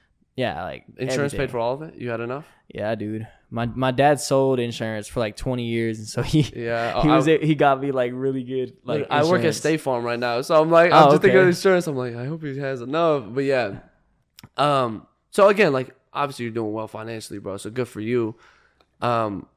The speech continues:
Speaker 2: is there any, like, what is the goal for twenty twenty-four? I know you're dropping this project before that.
Speaker 1: Mm.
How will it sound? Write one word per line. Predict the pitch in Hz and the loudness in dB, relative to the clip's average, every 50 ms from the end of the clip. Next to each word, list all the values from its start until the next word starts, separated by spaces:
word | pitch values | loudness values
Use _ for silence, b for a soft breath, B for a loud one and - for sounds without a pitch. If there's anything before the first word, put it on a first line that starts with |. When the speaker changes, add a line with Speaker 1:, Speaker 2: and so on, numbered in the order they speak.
| _ _ _ _ _ _ _ _ - | _ _ _ _ _ _ _ _ -6
Speaker 2:
is | 127 131 135 | -6 -6 -6
there | 147 170 196 214 226 233 233 214 - - _ _ _ _ _ _ _ _ _ _ _ _ _ _ _ - | -4 -4 -4 -4 -4 -4 -6 -8 -10 -14 _ _ _ _ _ _ _ _ _ _ _ _ _ _ _ -6
any, | 131 135 131 135 139 139 139 139 139 127 - - _ _ _ _ _ _ _ _ _ _ _ _ _ _ _ _ - | -6 -4 -4 -2 -4 -4 -4 -6 -6 -8 -10 -12 _ _ _ _ _ _ _ _ _ _ _ _ _ _ _ _ -8
like, | 123 135 127 120 | -6 -6 -6 -4
what | 127 165 226 311 | -4 -4 -2 -2
is | 294 233 214 | -2 -4 -4
the | - 139 123 | -6 -8 -8
goal | 104 107 110 117 117 120 117 | -8 -8 -6 -2 -2 -2 -2
for | - - 113 | -4 -8 -12
twenty | - - - 117 113 110 104 | -12 -10 -10 -8 -8 -8 -8
twenty-four? | - - 110 110 110 104 - _ - - - - - - | -10 -12 -12 -10 -10 -12 -14 _ -16 -14 -14 -14 -12 -8
I | 120 | -4
know | 127 160 | -2 0
you're | 208 220 185 | 0 0 0
dropping | 175 151 151 147 | -2 -4 -4 -4
this | 139 131 | -8 -8
project | - - - 117 110 101 - 98 98 98 - | -8 -6 -6 -4 -6 -6 -8 -10 -12 -12 -12
before | - 113 - - 120 107 98 | -14 -12 -8 -6 -6 -4 -6
that. | 92 90 104 101 - _ _ - | -6 -10 -12 -14 -16 _ _ -12
Speaker 1:
Mm. | 127 127 117 107 98 | -10 -10 -10 -10 -12